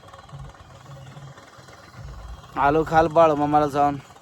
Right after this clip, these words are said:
महिन्यातनं एकदा गेलं म्हणजे आपलं बरं असतंय, मामाचं दर्शन घेतलं म्हणजे आपलं महिनाभर आपण सुखी झालो,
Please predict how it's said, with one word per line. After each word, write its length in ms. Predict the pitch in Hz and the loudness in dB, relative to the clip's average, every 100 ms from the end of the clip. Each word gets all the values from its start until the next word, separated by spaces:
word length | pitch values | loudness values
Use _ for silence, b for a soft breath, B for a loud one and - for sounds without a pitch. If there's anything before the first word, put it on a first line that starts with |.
| - 139 | -20 -6
महिन्यातनं 480 | 151 143 143 143 151 | -4 -2 -4 -4 -6
एकदा 200 | 143 143 | -4 -6
गेलं 280 | 139 143 | -4 -4
म्हणजे 220 | 143 143 143 | -2 -4 -4
आपलं 260 | 135 139 | -6 -6
बरं 220 | 131 135 | -2 2
असतंय, 280 | 139 - 135 | 0 0 -6
मामाचं 420 | 139 147 127 127 127 | -2 -2 -2 -6 -6
दर्शन 360 | 139 113 131 | -8 -8 -10
घेतलं 280 | 135 127 123 | -10 -10 -10
म्हणजे 200 | 127 127 | -8 -6
आपलं 280 | 131 117 127 135 - - - - | -8 -6 -8 -10 -16 -20 -18 -10
महिनाभर 480 | 139 131 135 135 143 | -8 -2 -2 2 0
आपण 220 | 135 143 | 0 -4
सुखी 340 | - 135 160 | -10 -8 -4
झालो, 260 | 151 127 | -2 -4